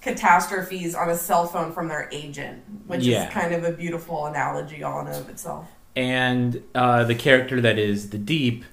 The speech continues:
Speaker 2: um, is canceled.
Speaker 1: Is it the
Speaker 2: Because
Speaker 1: six or the seven? What is it?
Speaker 2: I wanna say the seven, but
Speaker 1: It's
Speaker 2: it could
Speaker 1: like
Speaker 2: easily
Speaker 1: the
Speaker 2: be the
Speaker 1: seven.
Speaker 2: six.
Speaker 1: The seven
Speaker 2: Seven
Speaker 1: is, like,
Speaker 2: just
Speaker 1: the
Speaker 2: is,
Speaker 1: Justice
Speaker 2: like,
Speaker 1: League.
Speaker 2: the,
Speaker 1: They're
Speaker 2: yeah.
Speaker 1: the creme de la creme, the, the top tier. They get paid the big bucks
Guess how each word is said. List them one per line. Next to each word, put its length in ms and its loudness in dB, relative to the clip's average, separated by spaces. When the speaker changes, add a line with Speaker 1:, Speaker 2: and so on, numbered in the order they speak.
Speaker 2:
um, 800 0
is 380 -2
canceled. 720 -2
Speaker 1:
Is 80 -4
it 60 -4
the 100 6
Speaker 2:
Because 240 6
Speaker 1:
six 220 2
or 120 0
the 80 0
seven? 420 4
What 140 0
is 140 -4
it? 280 -4
Speaker 2:
I 300 -8
wanna 300 2
say 160 0
the 100 2
seven, 540 0
but 180 4
Speaker 1:
It's 100 2
Speaker 2:
it 60 0
could 80 2
Speaker 1:
like 80 0
Speaker 2:
easily 180 -2
Speaker 1:
the 40 -2
Speaker 2:
be 20 -2
the 80 0
Speaker 1:
seven. 300 2
Speaker 2:
six. 120 -6
Speaker 1:
The 80 0
seven 240 6
Speaker 2:
Seven 300 10
Speaker 1:
is, 60 8
like, 100 8
Speaker 2:
just 80 0
Speaker 1:
the 60 2
Speaker 2:
is, 80 0
Speaker 1:
Justice 220 2
Speaker 2:
like, 280 6
Speaker 1:
League. 240 -6
Speaker 2:
the, 60 4
Speaker 1:
They're 300 2
Speaker 2:
yeah. 220 0
Speaker 1:
the 80 -2
creme 240 0
de 100 4
la 120 0
creme, 320 0
the, 100 -2
the 160 -10
top 420 2
tier. 300 0
They 100 -2
get 200 -4
paid 240 0
the 80 0
big 320 0
bucks 480 0